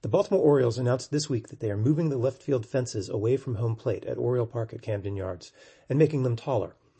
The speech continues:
because the ballpark has historically allowed extreme numbers of home runs in general and home runs to right-handed hitters in particular.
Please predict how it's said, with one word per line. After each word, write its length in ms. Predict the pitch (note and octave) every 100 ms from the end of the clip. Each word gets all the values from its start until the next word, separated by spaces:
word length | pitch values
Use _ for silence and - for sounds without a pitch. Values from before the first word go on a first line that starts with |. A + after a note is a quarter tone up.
| _
because 180 | - A#2+
the 60 | A2+
ballpark 400 | C#3+ D3+ C3+ B2
has 120 | A2
historically 540 | A#2+ - D#3+ E3 C3
allowed 320 | A#2 G#2+ A2 A2
extreme 480 | - - C3+ D3+
numbers 320 | C3+ A#2+ A#2 A#2
of 80 |
home 240 | G2+ A#2+ A2+
runs 220 | A2 G2+
in 120 | G2+
general 400 | B2+ C#3 D3+ D3+
and 140 | A#2+ A2+
home 180 | B2
runs 200 | A#2 A2+
to 100 | -
right-handed 480 | G2 B2 A2+ G#2+ G#2+
hitters 260 | A2+ G#2+ -
in 160 | G#2+
particular. 520 | A2+ A2+ A#2 F#2+ -